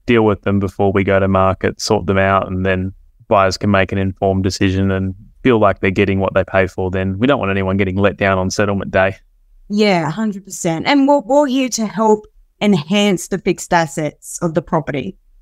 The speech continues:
Speaker 2: So that's what staging does. So at the end of the day, we, we get the buyers in the door. We,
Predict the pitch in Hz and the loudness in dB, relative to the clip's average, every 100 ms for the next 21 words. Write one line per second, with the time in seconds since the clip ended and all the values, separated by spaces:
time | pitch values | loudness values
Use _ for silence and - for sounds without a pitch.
0 | _ - 180 170 220 190 - 190 - 196 | _ -2 -2 2 2 0 -2 -8 -4 0
1 | 175 160 165 165 160 156 156 - - - | 0 2 0 0 -4 -4 -10 -12 -16 -18
2 | - 175 175 175 - 170 190 226 247 208 | -4 0 2 0 0 -2 0 2 2 4
3 | 214 185 180 175 - 185 170 214 - 208 | 2 2 0 -6 -2 -2 0 -2 -4 0
4 | 196 185 185 175 185 165 160 175 247 440 | 4 4 4 2 2 0 -2 0 0 0
5 | - - - _ _ - - - 160 - | -4 -20 -20 _ _ -20 -20 -20 -20 -8
6 | 170 196 | 0 0